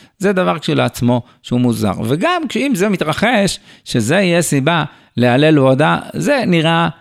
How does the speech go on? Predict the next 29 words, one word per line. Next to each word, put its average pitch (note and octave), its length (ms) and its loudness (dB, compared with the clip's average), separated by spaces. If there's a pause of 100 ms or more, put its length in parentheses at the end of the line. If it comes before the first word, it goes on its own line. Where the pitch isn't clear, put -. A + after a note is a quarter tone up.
(200)
בעיניי C3+ 360 2
מוזר. G#2 280 0 (500)
כמובן, B3 340 0
כמובן, E3 380 0
יכול C#3+ 180 -2
להיות G3+ 280 -2
שדברים D3+ 840 -2
שחז"ל - 1300 -2 (140)
אחזו C3 540 -2
בהם C#3+ 480 2
ובעיניי B2+ 760 0
נראים C3 220 0
מוזרים, A2 500 0
זה G#2 100 -6
כמובן C3 280 -4
יכול C3 200 -4
להיות D#3+ 180 -2
כמובן A#2+ 360 0
פער B2+ 280 -2
כזה A2 280 -2 (340)
שבין, A2+ 480 0 (380)
אה, A#2 240 0
בין A2+ 420 2
מה A#2 140 0
שאני G#2+ 600 0
מרגיש A#2 460 -2
לבין A#2 240 0
מה A2+ 100 2
שחז"ל A2 1200 0